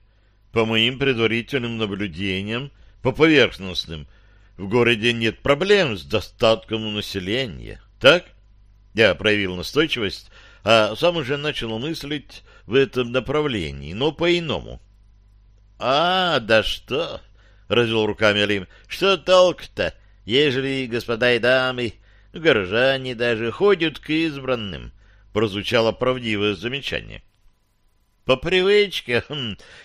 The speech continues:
и даже не ведаешь, что у мастера рядом,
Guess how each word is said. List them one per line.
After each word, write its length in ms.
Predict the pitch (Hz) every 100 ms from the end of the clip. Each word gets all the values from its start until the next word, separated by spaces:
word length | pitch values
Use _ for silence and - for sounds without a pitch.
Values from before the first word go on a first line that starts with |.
| -
и 140 | 117
даже 340 | 104 104 104
не 160 | 127 139
ведаешь, 600 | 107 101 120 131 135 123
что 360 | - - 110 113
у 40 |
мастера 560 | 104 123 123 - 120 120
рядом, 600 | 117 127 123 123 123